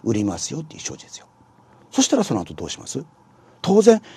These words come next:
店員さんはいくらですよって言いますよ。まあ、支払ってって、ここまでちょっと露骨には言いませんけど、ね、いくらですよっていう。これがまさにお金払ってよっていうことですよ。で、それに対して、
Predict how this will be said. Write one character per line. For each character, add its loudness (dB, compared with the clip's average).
店 2
員 4
さ 2
ん 4
は 6
い 0
く 4
ら 6
で 0
す 0
よ 6
っ 4
て -4
言 -10
い -10
ま -14
す -16
よ。 -20
ま 6
あ、 0
支 2
払 2
っ -2
て 0
っ 0
て、 -4
こ -4
こ 0
ま 6
で 0
ち -6
ょ 0
っ 0
と 0
露 2
骨 -6
に -2
は 6
言 0
い -2
ま -4
せ -6
ん -8
け -12
ど、 -14
ね、 -4
い -2
く 2
ら 4
で 0
す -4
よ 4
っ -4
て -20
い -20
う。 -16
こ 6
れ 8
が 4
ま 4
さ 2
に -2
お 2
金 2
払 -2
っ -10
て -10
よ 0
っ -6
て -20
い -16
う -20
こ -16
と -20
で -18
す -18
よ。 -20
で、 8
そ 0
れ 4
に 0
対 2
し -6
て、 -12